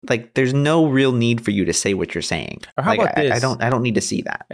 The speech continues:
Speaker 2: And I have a feeling you're referencing Kapoor here in, in
Speaker 1: There's
Speaker 2: some
Speaker 1: Kapoor
Speaker 2: cases.
Speaker 1: and, yeah, and then, uh, I believe Rose as well.
Speaker 2: This d-, desire to make Kapoor this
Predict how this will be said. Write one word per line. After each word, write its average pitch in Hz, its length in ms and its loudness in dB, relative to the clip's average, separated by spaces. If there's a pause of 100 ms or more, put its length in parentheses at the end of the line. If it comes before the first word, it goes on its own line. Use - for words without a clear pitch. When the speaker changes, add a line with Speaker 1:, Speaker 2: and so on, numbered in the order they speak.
(120)
Speaker 2:
And 160 160 2
I 156 60 0
have 175 180 0
a - 20 0
feeling 151 300 2
you're 131 120 4
referencing 123 460 -2
Kapoor 135 480 0 (300)
here 156 280 -2 (640)
in, 143 120 -4
in 135 80 -4
Speaker 1:
There's 143 260 2
Speaker 2:
some 156 140 2
Speaker 1:
Kapoor 123 240 0
Speaker 2:
cases. 127 240 2
Speaker 1:
and, 113 300 0 (140)
yeah, 101 360 2 (160)
and 107 180 2
then, 101 220 4
uh, 95 340 2
I 95 80 2
believe 98 320 0
Rose 98 340 2
as 82 120 -4
well. 82 360 -4 (140)
Speaker 2:
This 147 420 0 (460)
d-, 135 200 0
desire 117 960 0
to - 180 -2
make 127 240 2
Kapoor 123 560 2
this 107 440 0